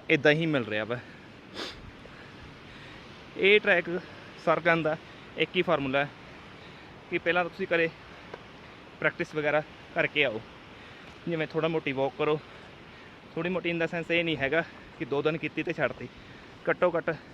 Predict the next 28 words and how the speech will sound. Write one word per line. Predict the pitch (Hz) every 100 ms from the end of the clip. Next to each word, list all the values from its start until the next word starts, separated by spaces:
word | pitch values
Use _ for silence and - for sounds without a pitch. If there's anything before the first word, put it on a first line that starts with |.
| -
ਮਹੀਨਾ | 175 175 147
ਵਾਕ | 139 143
ਕਰਕੇ | 151 135 151
ਆਓ। | 123 95 - - - - - - - - - - -
ਇਹਦਾ | 170 185
ਕਾਰਨ | 180 165
ਇਹ | 160 170
ਆ, | 170 - - -
ਜੇ | 160 185 190 - - - - - - -
ਵਾਕ | 147 147
ਨਹੀਂ | 156 165
ਕਰਦੇ | 175 151 135 156
ਤੁਹਾਨੂੰ | - - 170 151
ਦਿੱਕਤ | 139 156 147
ਆਏਗੀ | 131 123 151 - -
ਇਹ | - 165
ਟਰੈਕ | 139 131
ਕਰਨ | - 120
ਦੇ | 120
ਵਿੱਚ। | 123 107 120 - - - - - - - - - - - -
ਜਿਹੜੇ | 139 147
ਭੱਜ | 170 170 -
ਸਕਦੇ | 156 135 147
ਆ |
ਤਾਂ | 147
ਬਾਹਲਾ | 139 117 131
ਬੈਸਟ | 143 127 -
ਹੈ, | 147